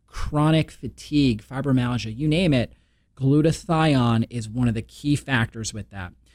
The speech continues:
So, so Kelsey had mentioned the raw dairy that's,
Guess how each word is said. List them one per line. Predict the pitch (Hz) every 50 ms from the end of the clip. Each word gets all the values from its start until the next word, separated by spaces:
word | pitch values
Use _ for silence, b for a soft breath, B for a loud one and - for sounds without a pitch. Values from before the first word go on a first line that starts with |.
| _ _ _ _
So, | - - - 139 120 127 -
so | - - - 156 135 123
Kelsey | - - - 170 185 175 - 190 170
had | 143 117
mentioned | 127 135 135 131 - - 147 131 123 123 123 - _ _ _ _ _ _ _ _
the | - 127 117
raw | 110 113 113 113 135 127 135 143 151 160 170 175 180 - _ _ - 110
dairy | - 139 135 131 123 120 120 120 117 120 123 - - _ _ _ _ _
that's, | - 117 110 - - -